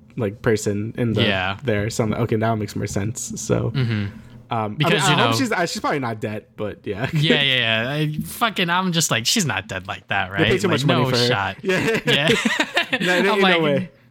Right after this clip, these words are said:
Speaker 2: "No way they're gonna kill her off like that." But, um, yeah, you know, because, like, the, uh, first couple of scenes we saw her with her dad, it wasn't exactly clear to me anyways that, like, you know, she was, like, a spy or whatever. But, like, this episode made it very, very clear that, like, she was a spy. And, you know, that whole scene where, like,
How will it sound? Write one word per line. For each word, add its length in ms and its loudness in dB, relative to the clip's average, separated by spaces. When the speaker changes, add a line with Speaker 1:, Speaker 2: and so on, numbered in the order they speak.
Speaker 2:
"No 460 0
way 240 0
they're 120 -2
gonna 160 0
kill 180 -2
her 60 0
off 160 0
like 180 -2
that." 240 0
But, 200 0
um, 260 0
yeah, 220 0
you 160 -2
know, 160 2
because, 420 0
like, 280 0
the, 200 0
uh, 40 0
first 260 0
couple 200 0
of 100 0
scenes 200 0
we 80 -4
saw 280 2
her 180 2
with 160 0
her 120 2
dad, 300 0
it 80 -2
wasn't 380 -2
exactly 460 -2
clear 380 -2
to 160 -2
me 160 2
anyways 420 0
that, 180 -2
like, 260 -2
you 60 0
know, 100 2
she 160 0
was, 120 0
like, 140 0
a 40 -4
spy 340 0
or 60 2
whatever. 420 0
But, 100 0
like, 180 0
this 140 0
episode 420 -2
made 240 2
it 80 2
very, 240 2
very 260 0
clear 260 0
that, 120 0
like, 180 2
she 140 0
was 360 2
a 100 -2
spy. 320 0
And, 160 -2
you 80 0
know, 100 0
that 160 -2
whole 180 2
scene 280 0
where, 120 -2
like, 300 -4